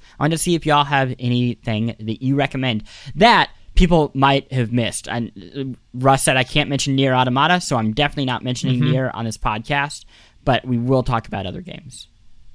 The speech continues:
Speaker 2: I want to call attention to a game called Astroneer, which is a game that came out on P C a while ago and then came to, I think, early access Xbox, and it's on Xbox Game Pass now.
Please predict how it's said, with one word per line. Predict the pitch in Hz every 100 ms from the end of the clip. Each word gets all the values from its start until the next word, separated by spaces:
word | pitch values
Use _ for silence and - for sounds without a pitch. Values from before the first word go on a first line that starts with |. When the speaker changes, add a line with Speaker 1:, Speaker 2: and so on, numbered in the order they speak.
| -
Speaker 2:
I | 135
want | 165 160
to |
call | 165 147
attention | 139 127 127 120
to | - 120
a |
game | 113 113
called | 113 120 110
Astroneer, | 127 120 - - 131 117 127 196 254 320 -
which | 156
is | 170
a | 165
game | 208 226
that | 196
came | 180 165
out | 156
on | 147 135
P | 147
C | 151
a | 139
while | 120 123
ago | 127 120 120
and | 113
then | 113
came | 120 117 110
to, | 123 113 110 107 104 -
I | 110
think, | 110
early | 107 113 110
access | 104 - 127 110
Xbox, | 175 - - 160 143 - - - _ -
and | 120
it's |
on | 131 123
Xbox | 113 - 113
Game | 117 110
Pass | 113 107
now. | 117 117 147